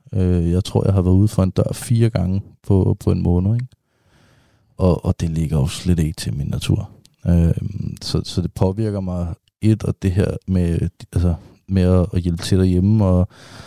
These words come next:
og ligesom være en god kæreste og en god far, og, altså, det her, især at være en far, det, altså, det, det er jo mange ting, men mange af de ting, der kræver at være en god far, i mine øjne, det er jo det der med at være nærværende med sine børn.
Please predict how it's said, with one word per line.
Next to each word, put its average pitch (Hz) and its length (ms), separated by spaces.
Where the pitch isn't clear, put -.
og 104 120
ligesom 95 400
være 92 120
en 92 60
god 113 220
kæreste 101 480
og 98 60
en 95 80
god 107 220
far, 104 500
og, 98 240
altså, - 180
det 123 100
her, 113 220
især - 240
at 104 140
være 92 100
en 87 80
far, 95 340
det, - 80
altså, 87 160
det, 98 220
det 110 60
er - 20
jo 101 40
mange 101 300
ting, - 460
men 98 200
mange 98 200
af 113 60
de 113 100
ting, - 340
der 98 100
kræver 98 240
at 101 60
være 92 100
en - 60
god 95 220
far, 95 360
i 87 100
mine 101 320
øjne, 95 240
det - 100
er 110 40
jo 104 40
det 107 160
der 104 60
med 98 140
at 95 60
være 92 100
nærværende 92 560
med 87 100
sine 87 200
børn. - 380